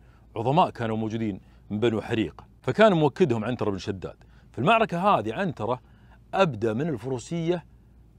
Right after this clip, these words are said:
ما يتحدث عنه العرب إلى يومنا الحالي، خصوصًا بعد ما أرخوا عنتر بن شداد ووضع عليه ختمه في قصيدته الشهيرة:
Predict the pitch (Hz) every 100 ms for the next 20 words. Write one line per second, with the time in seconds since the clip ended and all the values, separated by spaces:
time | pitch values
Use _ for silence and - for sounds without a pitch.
0 | - 143 175 127 117 160 156 117 131 165
1 | 123 127 175 123 156 151 139 117 98 131
2 | 110 80 - - 233 202 156 156 156 170
3 | 185 185 143 139 170 160 156 - 135 175
4 | 190 - - - - - 139 180 131 143
5 | 156 - 151 135 104 123 120 - 131 113
6 | - 95 - - - - - 147 - 135
7 | 131 117 110 -